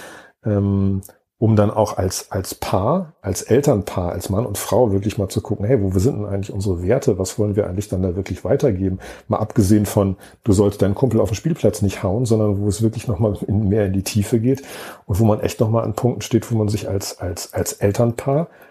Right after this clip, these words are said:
als Vater und als Mutter, finde ich, echt noch mal, ähm, genauer hinterfragen muss, wenn einfach eben alles nicht mehr so gut funktioniert, wie es bisher funktioniert hat, sondern wo es eben auch mal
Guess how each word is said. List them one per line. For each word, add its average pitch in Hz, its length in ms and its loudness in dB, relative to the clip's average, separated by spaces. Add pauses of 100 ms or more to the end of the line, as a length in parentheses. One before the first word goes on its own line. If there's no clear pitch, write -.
(120)
als - 180 -2
Vater 107 320 0
und 127 100 2
als - 200 -2
Mutter, 120 240 4
finde 113 240 -2
ich, - 100 -8
echt 104 220 -6
noch 104 80 0
mal, 110 420 0
ähm, 104 260 -4
genauer 101 380 2
hinterfragen 107 600 0
muss, 95 200 -2
wenn 92 120 -4
einfach 95 300 -4
eben 98 200 -6 (400)
alles 104 320 0
nicht 123 180 4
mehr 120 140 2
so 95 300 2 (440)
gut 117 200 2
funktioniert, 110 640 2
wie 107 60 -2
es 92 80 -2
bisher 147 260 0
funktioniert 101 600 0
hat, 104 100 0
sondern 107 340 -2
wo 120 80 0
es - 140 -6
eben 113 220 -4
auch 101 180 -6
mal 104 220 0